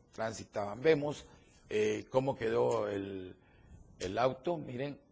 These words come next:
totalmente, eh, los afectados mencionaron que en un momento a otro los sujetos arrojaron tablas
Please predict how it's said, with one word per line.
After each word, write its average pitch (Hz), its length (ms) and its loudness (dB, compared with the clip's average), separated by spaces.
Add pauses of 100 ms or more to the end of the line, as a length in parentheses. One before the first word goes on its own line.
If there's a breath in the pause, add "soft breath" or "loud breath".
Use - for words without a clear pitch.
totalmente, 123 1300 0 (340 soft breath)
eh, 95 580 2
los 104 240 -2
afectados 120 640 0 (160)
mencionaron 110 840 0 (420 soft breath)
que 98 120 0
en 104 100 -2
un 139 80 -2
momento 127 480 2
a 107 60 8
otro 127 320 6
los 113 200 4
sujetos 127 540 -2
arrojaron 120 680 0 (120)
tablas 147 560 8